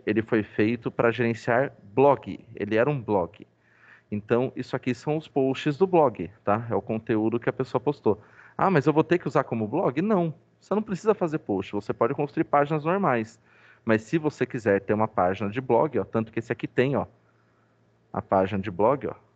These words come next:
ele tem os posts aqui, ó. Tá vendo? Todos são iguais, né? Mas é porque são exemplos de post, entendeu? Então, então ele tem essa página aqui, ó.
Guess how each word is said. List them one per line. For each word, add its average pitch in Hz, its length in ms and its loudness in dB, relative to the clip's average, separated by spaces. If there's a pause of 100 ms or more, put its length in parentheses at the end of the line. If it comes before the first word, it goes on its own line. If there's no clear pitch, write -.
(320)
ele 98 160 -2
tem 104 220 -2
os 101 140 -4
posts 101 460 -4
aqui, 135 280 -2
ó. 92 120 2 (1120)
Tá 101 80 -4
vendo? 85 280 -4
Todos 180 240 4
são 190 160 2
iguais, 113 440 2
né? 104 160 -4 (540)
Mas 104 260 -2
é 113 80 2
porque 123 400 -2
são 131 280 -2
exemplos 147 460 -2
de 165 80 -4
post, 101 400 -4
entendeu? 92 360 0 (1160)
Então, 107 880 4 (200)
então 117 340 2
ele 117 120 0
tem 120 200 0
essa 123 220 -2
página 110 420 0
aqui, 160 260 -4
ó. 104 160 -4